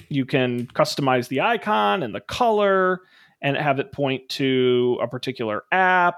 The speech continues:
or, uh, a particular shortcut or a particular website. Super customizable, which is great. And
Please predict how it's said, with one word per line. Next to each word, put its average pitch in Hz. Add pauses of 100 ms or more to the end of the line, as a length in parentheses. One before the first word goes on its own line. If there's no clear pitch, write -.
(160)
or, 123 (120)
uh, 113
a -
particular 113
shortcut 208
or 139
a 120
particular -
website. 160
Super 220
customizable, 135 (460)
which 139
is 131
great. 131 (100)
And 127